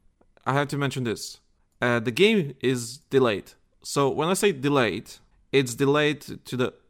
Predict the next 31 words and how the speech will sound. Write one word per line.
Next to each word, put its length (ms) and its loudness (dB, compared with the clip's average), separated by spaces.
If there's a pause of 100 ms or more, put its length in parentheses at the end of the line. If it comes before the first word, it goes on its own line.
(120)
like, 260 -6
the 80 2
open 260 0
beta 380 0
is 180 -8
delayed. 380 -10 (260)
So, 180 0
the 120 0
game 180 0
has 180 0
been 400 -6
out, 540 2
like, 200 -4 (580)
been 160 -2
out 180 0
since 540 -6
November? 1400 -4
Yeah, 240 -8
since 260 -8
November. 360 -6 (260)
And 160 0
they 100 2
have 240 2
this 300 -4 (200)
so-called 520 -4
closed 260 0
beta. 380 0 (480)
And 160 -2
the 60 2
only 220 0
reason, 360 -6